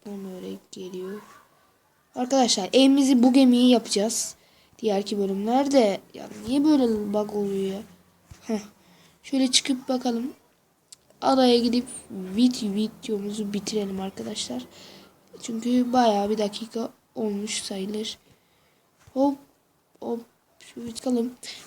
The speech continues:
Ve videomuzu bitireceğiz arkadaşlar. Şöyle gidelim. Abi o ceset kimin? O ceset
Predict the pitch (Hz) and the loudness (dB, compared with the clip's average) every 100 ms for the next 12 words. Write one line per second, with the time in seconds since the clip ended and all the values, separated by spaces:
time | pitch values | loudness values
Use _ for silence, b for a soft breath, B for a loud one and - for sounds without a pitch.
0 | 254 262 285 254 226 233 240 220 220 220 | 2 4 6 4 2 2 -2 -2 -4 -2
1 | 226 226 220 214 214 214 208 226 220 - | 2 2 2 -2 -4 -4 -2 -2 -4 -8
2 | B B B _ _ _ _ _ _ _ | B B B _ _ _ _ _ _ _
3 | _ _ B B - - 214 196 202 208 | _ _ B B -18 -6 -2 -2 -2 0
4 | 214 214 220 233 240 247 247 254 269 269 | 0 2 2 2 2 4 4 2 -2 -12
5 | _ _ _ _ _ _ _ _ _ _ | _ _ _ _ _ _ _ _ _ _
6 | _ _ _ _ - 240 262 226 190 175 | _ _ _ _ -10 0 2 2 0 -4
7 | - _ _ _ _ _ _ 285 254 285 | -14 _ _ _ _ _ _ 6 10 10
8 | 269 302 285 - - - 302 254 202 185 | 10 6 4 -2 4 8 10 8 4 0
9 | 208 - 262 254 247 269 | -6 -2 2 4 6 4